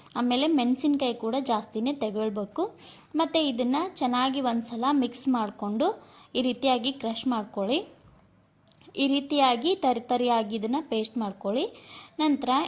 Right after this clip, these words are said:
ಇಲ್ಲಿ ನೋಡಿ, ನಾನು ಒಂದು ಎರಡರಿಂದ ಮೂರು ಕಪ್ ಅಷ್ಟು ಕಡಲೆ ಹಿಟ್ಟನ್ನ ತೆಗೆದುಕೊಂಡಿದ್ದೀನಿ. ನೀವು ಜಾಸ್ತಿ ಮಾಡ್ತಾ ಇದ್ರೆ ಜಾಸ್ತಿ ಕೂಡ ತೆಗೆದುಕೊಳ್ಬಹುದು. ಆಮೇಲೆ ನೋಡಿ, ಇದಕ್ಕೆ ಸ್ವಲ್ಪ ಅಜವಾಯಿನು ಮತ್ತೆ, ಆ, ಸ್ವಲ್ಪ ಕರಿಬೇವಿನ ಸೊಪ್ಪನ್ನ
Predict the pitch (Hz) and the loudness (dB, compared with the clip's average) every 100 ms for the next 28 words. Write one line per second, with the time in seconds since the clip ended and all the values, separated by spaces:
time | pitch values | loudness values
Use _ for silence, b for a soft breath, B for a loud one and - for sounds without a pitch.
0 | - 277 277 254 226 302 302 285 339 320 | 0 0 2 2 2 2 2 2 2 2
1 | 285 262 294 277 285 294 277 262 294 - | 2 4 4 2 2 4 4 2 0 0
2 | 269 226 220 - 427 - - 233 247 302 | 0 0 -2 0 -2 -2 -6 -2 0 0
3 | 277 240 226 254 247 220 226 - 220 202 | 0 0 0 0 -2 -2 -4 -4 -2 -2
4 | 196 240 359 B B - 381 349 311 294 | -2 -4 -4 B B -8 -4 2 4 2
5 | 302 311 285 262 226 240 214 208 311 370 | 0 0 2 2 0 0 -2 -2 -2 -2
6 | 233 240 240 - 233 220 233 330 - 226 | 0 0 0 -6 -8 -4 -4 -4 -4 -4
7 | 202 - 208 202 202 202 208 359 - B | -4 -4 -4 -4 -6 -6 -2 -2 -4 B
8 | B B B - 302 294 277 254 233 220 | B B B 2 4 4 4 2 0 -2
9 | 254 220 - 320 294 262 269 269 226 202 | -4 -6 -4 -2 0 -2 2 2 2 0
10 | 269 269 226 262 453 - _ 233 226 320 | 2 2 2 0 -2 -8 _ -2 0 0
11 | 480 B B B - - 247 240 - - | 0 B B B -10 -2 0 0 -2 -4
12 | 285 320 - 285 247 220 240 - 214 226 | -2 0 -2 0 0 0 -4 -4 -4 0